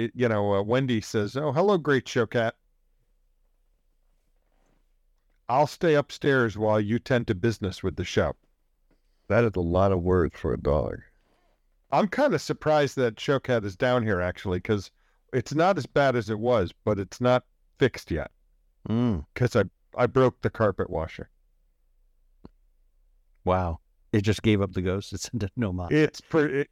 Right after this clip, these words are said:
Speaker 1: yeah, it's had a hard job.
Speaker 3: It
Speaker 1: I
Speaker 3: pulled a
Speaker 1: mean,
Speaker 3: Roberto Duran.
Speaker 1: <laughs> that's it. I'm outta here.
Speaker 3: No mas, no mas. I can't take any of this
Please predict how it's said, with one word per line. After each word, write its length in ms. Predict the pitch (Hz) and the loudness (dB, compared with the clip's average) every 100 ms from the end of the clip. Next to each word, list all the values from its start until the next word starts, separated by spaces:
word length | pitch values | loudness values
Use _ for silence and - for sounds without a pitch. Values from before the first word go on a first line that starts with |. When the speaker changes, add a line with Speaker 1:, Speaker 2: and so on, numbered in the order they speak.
| - | -8
Speaker 1:
yeah, 380 | 117 113 107 104 | -2 2 4 2
it's 240 | 120 117 | 0 -4
had 160 | - 110 | 0 0
a 60 | 98 | 2
hard 260 | 104 95 | 0 -2
job. 300 | - 92 90 | -2 -2 0
Speaker 3:
It 80 | - | -2
Speaker 1:
I 80 | - | 0
Speaker 3:
pulled 140 | 151 | 0
a 60 | 123 | 0
Speaker 1:
mean, 60 | 117 | 0
Speaker 3:
Roberto 360 | 104 120 120 | 0 0 0
Duran. 480 | 113 110 110 123 151 - _ _ _ _ _ | 0 -2 -2 0 -2 -4 _ _ _ _ _
Speaker 1:
<laughs> 560 | 120 _ _ _ _ - | -18 _ _ _ _ -8
that's 260 | - - 147 | -8 -4 0
it. 180 | 131 123 | 2 4
I'm 160 | 113 | 2
outta 300 | 117 117 120 | 2 2 2
here. 280 | 110 110 95 _ - 202 - | 2 2 0 _ -8 -8 -6
Speaker 3:
No 180 | 220 190 | -6 -4
mas, 460 | 190 175 - - | -2 0 -2 0
no 160 | 294 262 | 0 0
mas. 640 | 302 302 269 277 - - _ _ _ _ - - 196 _ - 131 - _ _ _ 932 1077 1077 _ 1077 1077 _ _ _ _ _ _ - _ _ _ _ _ _ _ _ | 0 -4 -4 -6 -10 -18 _ _ _ _ -20 -20 -20 _ -16 -14 -16 _ _ _ _ _ _ _ _ _ _ _ _ _ _ _ -20 _ _ _ _ _ _ _ _
I 100 | 95 | -6
can't 240 | 98 107 104 | 0 0 2
take 180 | 135 123 | 0 2
any 200 | 110 101 | 0 2
of 100 | |
this 120 | 92 | 0